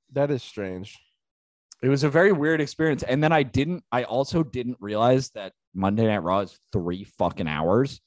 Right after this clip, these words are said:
Speaker 2: So we got there at, like, six forty-five, and they were filming their, like,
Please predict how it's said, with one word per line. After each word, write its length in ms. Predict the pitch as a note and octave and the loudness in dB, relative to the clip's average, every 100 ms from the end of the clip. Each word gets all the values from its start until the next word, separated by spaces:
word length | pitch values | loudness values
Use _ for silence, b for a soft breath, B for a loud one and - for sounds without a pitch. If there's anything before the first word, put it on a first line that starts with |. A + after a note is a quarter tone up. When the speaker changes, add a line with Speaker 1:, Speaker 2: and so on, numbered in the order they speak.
| _ _ _ - | _ _ _ -4
Speaker 2:
So 120 | D3+ | 0
we 140 | C3 | 0
got 380 | G2 G#2+ G#2+ - | 2 2 2 2
there 180 | D3 D3+ | 0 2
at, 40 | C#3 | 2
like, 200 | B2+ - | 0 -4
six 440 | - - A#2 - | -8 -6 -6 -8
forty-five, 800 | - B2 A#2+ G#2 E2 D#2 A#2 D3 _ _ _ _ _ | -2 2 2 0 -2 -2 -2 -4 _ _ _ _ _
and 140 | B2+ B2+ | -6 -2
they 40 | |
were 120 | A#2+ | -2
filming 540 | A2+ - B2+ C#3 C#3+ C#3 | -4 -4 -4 -2 -4 -4
their, 180 | B2+ A#2 | -2 -2
like, 260 | G#2 F#2+ | -4 -6